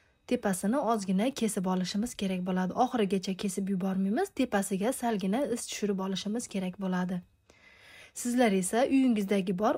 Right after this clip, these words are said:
oddiy pichoqdan foydalansangiz ham bo'ladi. Qolganlarini ham xuddi shu usulda tayyorlab olamiz. Pechenyelarimizni qolipimizga joylashtirib olamiz.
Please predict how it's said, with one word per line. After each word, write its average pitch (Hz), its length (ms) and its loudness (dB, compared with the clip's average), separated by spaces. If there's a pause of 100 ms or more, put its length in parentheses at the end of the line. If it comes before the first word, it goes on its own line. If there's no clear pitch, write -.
(140)
oddiy 220 400 0
pichoqdan 226 760 -4
foydalansangiz 190 840 0
ham 220 260 -4
bo'ladi. 180 420 0 (1600)
Qolganlarini 196 840 2
ham 302 160 2 (120)
xuddi 247 360 0
shu 226 280 -4
usulda 196 460 -2
tayyorlab 185 540 0
olamiz. 180 480 0 (2250)
Pechenyelarimizni 196 960 2 (120)
qolipimizga 196 640 0
joylashtirib 190 640 -2
olamiz. 180 440 -2